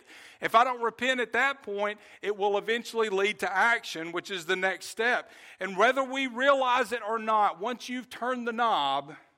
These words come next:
once you've taken the bait, you're hooked. You may not know it until it's too late, but you are hooked. And before you know it, that sin will grow into adulthood,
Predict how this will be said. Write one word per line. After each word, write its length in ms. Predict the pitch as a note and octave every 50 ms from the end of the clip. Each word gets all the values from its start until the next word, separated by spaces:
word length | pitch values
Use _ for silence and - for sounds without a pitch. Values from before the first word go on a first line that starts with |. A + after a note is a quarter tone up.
| _ _ _ _ _ -
once 200 | F#3+ - - -
you've 140 | F#3 D#3
taken 360 | - - G3+ G#3 G#3 G3 F#3 F3+
the 100 | E3+ D#3+
bait, 520 | F#3 G#3 G3+ F3+ D3+ C3+ C3+ C#3 - - _ _ _ _ _ _ _ _
you're 120 | - C#3+ B2
hooked. 400 | A2 C#3+ B2+ G2+ - _ - - _ _ _ _ _ _ _ _ _ _ _ _ _ _ _ _ _ _ _ _ _ _ _ _ _ _ _
You 80 | C#3+ D3
may 140 | D#3 E3
not 240 | F3+ G#3 A3 A3+ A3
know 260 | A#3+ C4 C4 A#3+ G3+
it 220 | D3+ C#3 - - - _ _ _ _ _ _ _ _ _ _ _ _ -
until 220 | C#3+ - E3+ D#3+
it's 120 | C#3+ C3+ -
too 220 | - F3+ F3 E3
late, 360 | F#3 G3+ G3 E3 C3+ B2 C#3 - _ _ _
but 220 | - D#3 D#3 C#3 D3+
you 120 | D#3 D#3+ D3+
are 80 | - -
hooked. 420 | - G3 G#3+ F#3 C#3 A2 - - - - - -
And 120 | - F3 F3
before 380 | F3 F3+ - - A#3 A#3+ A#3+
you 180 | A#3 A3+ C4 C4
know 300 | B3 C#4 C#4 C#4+ C4 A#3+
it, 160 | G#3 G3 G3 - - - - _
that 220 | - G3 G3+ A3 -
sin 400 | - - A#3+ B3+ C4 C4 B3+ A#3
will 140 | A3+ A3+ G#3+
grow 320 | - A3 A3+ A#3+ A#3+ B3
into 320 | B3+ B3 - - A#3 A#3+
adulthood, 960 | A#3 A3 F#3+ A#3+ C4+ C#4 C4+ C4 C4+ - F3 F3 E3 D3 D3 D3+ D3 D3+ D3